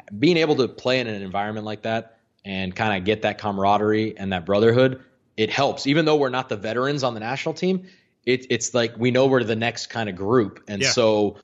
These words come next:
Speaker 1: we have the Landons, the Beasleys, the, you know, the Onyewu, Bocanegras, Demerits, Howards, Chirundalos, all those guys. Um, and then we have our next group, you know, and we're learning from these guys, and we wanna be able to, uh, you know,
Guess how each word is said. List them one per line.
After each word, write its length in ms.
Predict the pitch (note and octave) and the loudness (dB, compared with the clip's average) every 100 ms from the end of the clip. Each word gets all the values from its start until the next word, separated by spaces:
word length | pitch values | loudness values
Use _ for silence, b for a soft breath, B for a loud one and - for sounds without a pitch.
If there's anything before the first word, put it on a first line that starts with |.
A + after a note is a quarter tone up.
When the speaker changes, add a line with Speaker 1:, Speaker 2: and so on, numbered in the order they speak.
| _ - | _ -6
Speaker 1:
we 120 | G#2+ | -2
have 240 | A#2 B2 | -2 -2
the 80 | G#2+ | -4
Landons, 520 | G#2+ A#2 A#2 A2 F2+ | -4 -2 -2 -4 -8
the 100 | G2 | -12
Beasleys, 760 | F2 A2+ A#2 G2+ A2 G#2+ F#2+ F2+ | -6 -2 -2 -2 -4 -4 -6 -4
the, 680 | G2+ G2 F#2+ F#2 F2 - - | -2 0 0 -2 -6 -12 -10
you 100 | G2 | -4
know, 140 | F2+ | -2
the 120 | E2+ | -2
Onyewu, 560 | F2+ F#2 G#2 A2+ A2 G#2 | 0 2 4 6 6 6
Bocanegras, 960 | G#2 G#2 F#2+ A2 G#2+ G#2+ G#2 G2+ F#2 b b b | 4 2 2 2 2 4 4 2 -4 b b b
Demerits, 840 | F2+ F#2+ A2 A2 G#2+ G2+ - - - | -4 2 4 4 2 0 -4 -8 -8
Howards, 680 | - G#2+ A2+ A2 G2+ - - | -2 2 4 2 -2 -6 -8
Chirundalos, 540 | - G#2+ A2+ A2 G#2+ | -4 -2 2 2 2
all 160 | A2+ A#2+ | 2 4
those 180 | A#2+ G#2 | 2 2
guys. 360 | G#2+ G2+ G2 b b b b | -2 -2 -4 b b b b
Um, 500 | G2+ G2+ G2 F#2+ F#2 - _ | -2 0 0 -2 -6 -10 _
and 120 | G#2+ | -4
then 120 | A2+ A#2+ | 0 2
we 100 | A2 | 2
have 400 | A2 A2 G#2 - _ - | 2 2 -2 -10 _ -4
our 100 | - | 0
next 240 | D3 - | 0 -2
group, 240 | F#2+ D2+ F#2+ | -6 -10 -8
you 60 | |
know, 140 | G#2 A2+ | -4 -4
and 180 | G#2+ | -2
we're 120 | A2 G#2+ | 0 2
learning 300 | A#2 C3 B2+ | 2 2 0
from 140 | B2+ | -4
these 140 | B2 | -4
guys, 260 | A2 A#2 A2+ | 0 0 0
and 120 | G#2+ | -2
we 100 | G#2+ | -2
wanna 380 | G#2 A2 G#2+ G#2 B B _ | 0 0 0 -4 B B _
be 140 | G#2+ | 2
able 160 | G#2+ G#2+ | 4 4
to, 360 | G#2+ A2+ G#2 G2+ | 2 2 4 4
uh, 300 | G2 F#2+ F#2 | 4 0 -2
you 80 | A2+ | 0
know, 240 | F#2+ F2+ | 0 -2